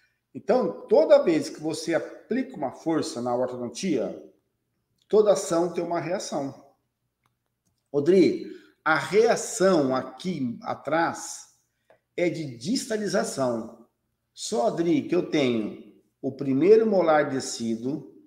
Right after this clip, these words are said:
segundo molar descido e primeiro molar permanente. Eu tenho três dentes desse lado direito,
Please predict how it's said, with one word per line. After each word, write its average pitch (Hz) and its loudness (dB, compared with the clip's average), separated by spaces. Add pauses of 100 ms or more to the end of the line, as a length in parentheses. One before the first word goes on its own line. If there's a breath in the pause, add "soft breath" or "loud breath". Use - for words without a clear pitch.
(540)
segundo 156 0
molar 170 4
descido 151 -2 (120)
e 165 -4
primeiro 156 2
molar 151 0
permanente. 151 -4 (200)
Eu 139 -6
tenho 147 -4
três 165 -2
dentes - -8 (1000)
desse 123 -8
lado 120 0
direito, 196 2